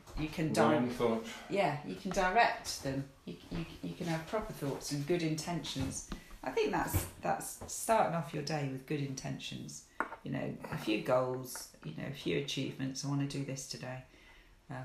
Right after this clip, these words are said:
Speaker 1: doesn't hurt anyone.
Speaker 2: Like play golf.
Speaker 1: Yeah.
Speaker 2: It doesn't have to be climb Mount Everest.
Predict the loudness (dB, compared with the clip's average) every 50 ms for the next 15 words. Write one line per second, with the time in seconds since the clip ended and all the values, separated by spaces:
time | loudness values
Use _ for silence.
0 | -6 -6 -6 -6 -6 -6 -6 -6 -6 -6 -6 -8 -6 -6 -6 -6 -8 -10 -10 -10
1 | -12 -12 -12 -16 -20 -20 -20 -20 -20 -12 -8 -6 -4 -4 -4 -6 -6 -4 -4 -2
2 | -2 -2 -2 -2 -4 -6 -12 -16 -18 -20 -20 -20 -20 -18 -14 -12 -12 -12 -14 -18
3 | -20 _ _ -20 -20 -20 -20 -20 -20 -20 -20 -20 -20 -20 -20 -16 -16 -16 -16 -16
4 | -20 -20 -20 -20 _ -12 -6 -2 0 0 2 2 2 0 0 -2 -4 -6 -4 -4
5 | -4 -2 -4 -4 -6 -6 -10 -14 -20 -20 -20 -20 -20 -12 -10 -4 -2 0 0 0
6 | 0 -2 -2 -2 -2 -4 -4 -4 -4 -4 -2 -4 -4 -4 -4 -6 -8 -10